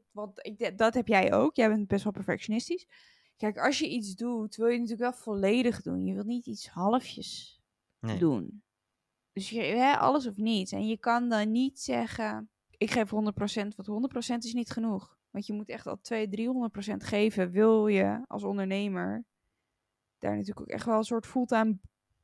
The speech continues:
Speaker 1: inkomen uit kunnen halen.
Speaker 2: Ja, en er zit vaak ook gewoon tegen.
Speaker 1: Ja.
Speaker 2: En dan, eh, moet je het zelf maar oplossen.
Speaker 1: Want wat denk jij, zijn wij als dertiger ondernemender? Is de dertigersgeneratie ondernemender als de generatie die daarvoor zit?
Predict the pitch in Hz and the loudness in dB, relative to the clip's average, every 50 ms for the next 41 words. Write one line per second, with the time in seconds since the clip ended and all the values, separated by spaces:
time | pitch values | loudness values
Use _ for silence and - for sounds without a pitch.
0 | _ _ _ _ _ _ _ _ _ - - 254 269 - 277 247 220 202 - - | _ _ _ _ _ _ _ _ _ -6 -4 -2 2 4 4 4 4 4 2 2
1 | 175 180 - - 214 190 185 180 185 185 185 185 185 - - 196 202 - _ _ | 0 -2 -2 -2 -4 -2 -2 -2 -4 -4 -4 -2 -2 -2 -4 -6 -8 -10 _ _
2 | _ - 113 147 143 - 123 127 123 120 - 120 117 - - 117 104 104 - 101 | _ 0 4 4 4 4 2 -2 -2 -2 -4 -6 -4 2 4 4 4 4 2 -4
3 | - - - 101 95 - - 110 107 120 143 143 165 135 123 _ _ _ _ _ | -6 -4 -6 -6 -4 0 2 2 2 2 0 -4 -6 -8 -10 _ _ _ _ _
4 | _ 247 254 277 269 - - 113 113 110 113 107 104 104 101 98 95 92 92 90 | _ -6 -6 -4 -6 -6 -8 -8 -6 -2 -2 -2 -2 -2 -2 -4 -4 -4 -4 -6
5 | 90 92 _ _ _ _ _ - 120 107 - - 143 131 123 104 104 110 139 151 | -8 -12 _ _ _ _ _ -6 -6 -4 -2 2 2 2 4 4 2 0 0 0
6 | 165 156 139 123 - 92 - _ _ - 240 247 226 254 277 269 302 294 285 277 | 0 -2 -2 -2 -6 -12 -16 _ _ -2 0 0 4 4 2 4 4 2 0 0
7 | 269 247 220 214 233 233 247 247 254 247 247 240 233 233 220 226 240 226 214 196 | 0 0 0 0 0 0 0 0 0 0 0 0 2 0 0 -2 -4 -6 -6 -4
8 | 226 226 254 247 - 233 208 - 196 202 202 202 202 - _ _ - - 240 247 | -2 -2 -2 -2 -6 -10 -10 -8 -6 -6 -6 -6 -8 -12 _ _ -8 -4 0 0
9 | 247 240 262 339 415 359 233 202 190 190 190 - - - - 240 - 269 226 196 | 2 2 0 -2 -2 -4 -4 -4 -4 -6 -8 -10 -12 -12 -10 -6 -2 -2 0 2
10 | 240 311 359 381 349 - 285 262 - - - 269 254 240 226 226 233 240 262 277 | 2 0 0 -2 -4 -10 -12 -16 -16 -14 -14 -12 -10 -10 -10 -8 -4 -4 -4 -4
11 | - - - - - 240 226 208 196 202 214 247 285 330 320 311 294 311 320 381 | -4 -6 -6 -4 -4 -4 -4 -4 -6 -6 -6 -6 -6 -6 -8 -8 -6 -6 -8 -8
12 | 403 _ _ - - 254 277 285 277 - - - - 269 247 240 233 233 220 214 | -10 _ _ 4 6 8 8 6 4 2 -2 0 0 2 2 2 2 2 2 0
13 | 214 220 226 233 - - 233 233 - - - - 220 214 202 196 208 208 - - | 0 0 -2 -4 -6 -6 -6 -8 -8 -8 -8 -6 -4 0 0 0 0 0 -2 -2
14 | 117 113 - - - - - - - - - | 0 0 0 -2 -4 -10 -16 -16 -16 -18 -20